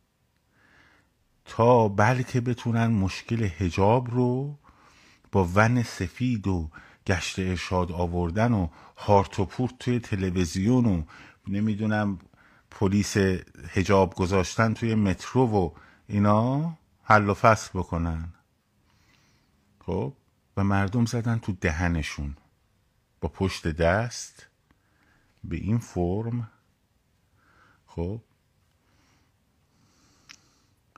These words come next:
زدن توی دهنشون و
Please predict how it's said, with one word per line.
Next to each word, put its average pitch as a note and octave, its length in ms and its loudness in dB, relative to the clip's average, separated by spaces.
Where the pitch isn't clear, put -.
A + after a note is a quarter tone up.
زدن G2+ 400 2
توی G2+ 220 -4
دهنشون C#2+ 720 -6
و E2+ 300 4